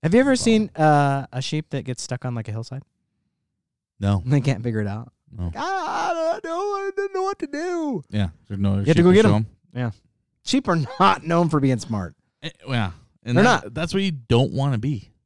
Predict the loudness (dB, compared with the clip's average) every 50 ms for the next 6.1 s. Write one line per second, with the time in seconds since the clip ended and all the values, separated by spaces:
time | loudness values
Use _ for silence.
0 | _ -12 -8 -6 -4 -4 -4 -6 -8 _ _ -8 -8 -6 -4 -4 -4 -4 -4 -2
1 | 0 0 0 0 0 -2 -4 -2 0 2 2 2 0 -4 -6 -6 -4 -4 -6 -6
2 | -8 -8 -8 -8 -10 -14 -20 _ _ _ _ _ _ _ _ _ _ _ -14 -12
3 | -10 -8 -10 -10 -12 _ _ -4 -2 0 0 0 0 0 2 2 0 0 -4 -6
4 | _ _ _ _ -2 2 4 4 6 6 6 6 8 8 8 8 8 6 4 2
5 | 2 4 6 6 8 8 6 6 6 4 2 0 0 -2 -2 -2 -2 -2 -2 -2
6 | -2